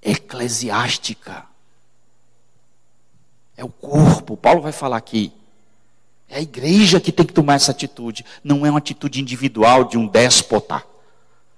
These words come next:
É uma atitude coletiva. Portanto, é da responsabilidade da igreja como um todo.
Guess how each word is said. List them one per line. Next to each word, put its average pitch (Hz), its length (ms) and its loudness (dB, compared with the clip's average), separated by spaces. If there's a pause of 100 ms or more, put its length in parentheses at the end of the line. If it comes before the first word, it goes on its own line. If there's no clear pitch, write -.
(560)
É 151 80 -6
uma 165 80 2
atitude - 400 -4
coletiva. 160 1040 2 (440)
Portanto, 196 440 0 (160)
é 185 140 6
da 170 120 4
responsabilidade 151 1000 0
da 151 160 2
igreja 151 480 2
como 165 240 -6
um - 20 -6
todo. 147 680 -2